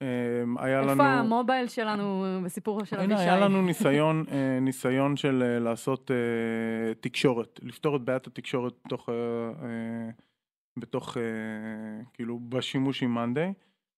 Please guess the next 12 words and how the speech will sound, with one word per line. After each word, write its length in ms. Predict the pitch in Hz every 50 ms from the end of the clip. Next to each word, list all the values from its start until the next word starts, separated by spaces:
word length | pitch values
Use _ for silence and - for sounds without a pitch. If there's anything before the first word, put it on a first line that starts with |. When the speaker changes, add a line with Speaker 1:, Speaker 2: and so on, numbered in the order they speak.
| _ _ -
Speaker 1:
ועשינו 640 | 120 117 107 113 120 117 117 117 123 - - 180 185
שם 160 | 160 170 160
דברים 220 | 131 131 135 156 160
מאוד 200 | 143 147 160 156
רדיקליים, 600 | 156 165 147 127 127 - - 123 113 113 110 107 107 _ _ -
מתוך 560 | 131 120 - - 135 - - - - - - 127
הבנה 380 | 127 117 113 127 127 135 139
של 200 | 135 - 135 127
איפה 340 | 117 127 131 - - 139 127
יש 160 | 127 120 -
את 120 | 139 117 -
הבעיות, 720 | 123 113 117 117 113 117 127 147 170 196 208 - _